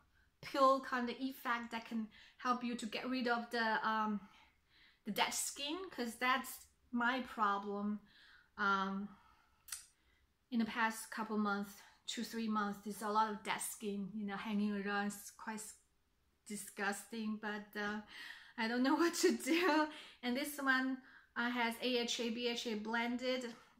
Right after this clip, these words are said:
Um, so it's, it's, it's, it's like chemical peel, but quite a gentle chemical peel, uh, product. And then, um, there's a, uh, it came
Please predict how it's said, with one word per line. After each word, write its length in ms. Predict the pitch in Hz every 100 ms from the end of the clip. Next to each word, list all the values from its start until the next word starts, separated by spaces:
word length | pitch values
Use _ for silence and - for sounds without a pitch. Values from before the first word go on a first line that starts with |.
| -
Um, 240 | 214 208
so 140 | 214 240
it's, 200 | 240 -
it's, 280 | 240 226
it's, 240 | 254 233 - - -
it's 160 | 302
like 220 | 403 392
chemical 440 | - 269 254 240 214
peel, 500 | - - 202 175 170 202
but 260 | 220 214
quite 260 | - 262 240
a 60 |
gentle 400 | 208 226 233 233
chemical 420 | 220 233 220 208 202
peel, 440 | - 208 180 208 - - - - - -
uh, 220 | 202 196
product. 440 | 196 233 214 214 220
And 160 | 220
then, 280 | 220 226 233 -
um, 280 | 214 208 208
there's 320 | 208 208 208
a, 220 | 214 202 196
uh, 260 | 185 170
it 120 | 202
came 380 | - 240 226 220